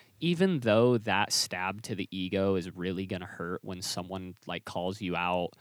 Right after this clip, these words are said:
on your performance, or if you ha-, or if you know that you need to do better, even though it's really gonna hurt facing that, you know,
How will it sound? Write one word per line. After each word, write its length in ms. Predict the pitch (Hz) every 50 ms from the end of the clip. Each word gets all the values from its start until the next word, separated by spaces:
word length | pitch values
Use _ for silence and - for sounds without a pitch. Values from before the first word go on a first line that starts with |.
| - _ _
on 180 | - - 92 92
your 120 | 92 90
performance, 640 | 87 - 92 87 - 101 95 92 92 90 92 95 - -
or 180 | - 120 113 104
if 140 | 101 -
you 240 | 101 95 98 104 101 98
ha-, 200 | - - 98 - - -
or 160 | 73 85 95
if 140 | 95 - -
you 280 | 95 98 104 107 104
know 320 | 101 95 95 95 98 98 101
that 140 | 95 85
you 220 | 76 90 92 95 95
need 180 | 92 95 98
to 100 | - -
do 140 | 92 98 98
better, 280 | 92 92 92 92 101 104
even 280 | 95 - 135 151 180
though 100 | 185 185
it's 140 | 175 - -
really 240 | 104 98 107 120 127
gonna 180 | 120 104 82 76
hurt 400 | - - 87 90 98 104 - -
facing 600 | - - - - 87 92 - - - 127 131 127
that, 320 | 131 135 139 151 165 - _ _ - - - - _ _ _ _ _ _ _ _ _ _
you 160 | - 107 110 104
know, 300 | 104 95 92 87 87